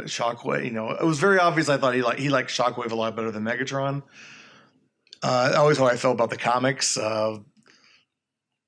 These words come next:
and I don't know how I felt about that as a kid. Like, I, I really liked the Shockwave character in the comic, just, just how, uh,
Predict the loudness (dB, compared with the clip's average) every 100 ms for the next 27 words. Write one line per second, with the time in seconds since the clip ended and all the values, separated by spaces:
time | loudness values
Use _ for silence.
0 | _ -2 2 4 6 4 4 2 4 4
1 | 4 2 0 0 2 2 0 0 2 4
2 | 4 4 2 -2 -2 0 0 0 -2 -2
3 | -2 -2 -4 -6 -4 -2 -2 -2 -6 -12
4 | _ _ -10 -10 _ -4 0 2 2 2
5 | 0